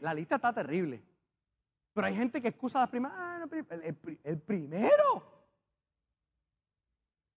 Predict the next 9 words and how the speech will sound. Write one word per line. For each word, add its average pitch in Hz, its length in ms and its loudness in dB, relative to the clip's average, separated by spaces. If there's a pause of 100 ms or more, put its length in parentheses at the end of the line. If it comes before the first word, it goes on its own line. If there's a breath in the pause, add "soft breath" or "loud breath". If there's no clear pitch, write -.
(640)
Si 226 180 4
a 160 80 2
mí, 311 180 8
de 233 100 6
acuerdo 202 260 4
al 240 40 2
conocimiento 233 480 4
que 226 100 4
tengo, 185 320 0